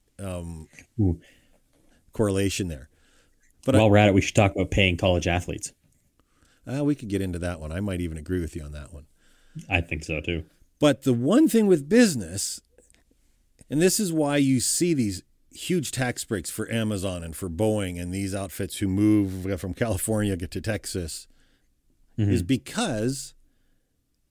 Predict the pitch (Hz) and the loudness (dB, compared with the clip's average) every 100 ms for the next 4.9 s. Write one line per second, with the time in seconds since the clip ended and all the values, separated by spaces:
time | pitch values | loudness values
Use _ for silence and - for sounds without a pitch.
0 | - - 123 - - 131 135 107 175 165 | -14 -8 -8 -10 -4 0 0 0 0 2
1 | 117 - - 165 202 196 147 - 101 - | 0 -2 -2 2 2 0 -2 -2 -4 -4
2 | 110 123 113 127 123 107 - - - 156 | -4 -2 0 2 0 -2 -4 -6 -2 2
3 | 180 175 151 - - - _ _ _ _ | 2 2 0 -2 -10 -16 _ _ _ _
4 | _ _ _ 107 139 165 170 139 127 | _ _ _ -2 2 2 2 2 2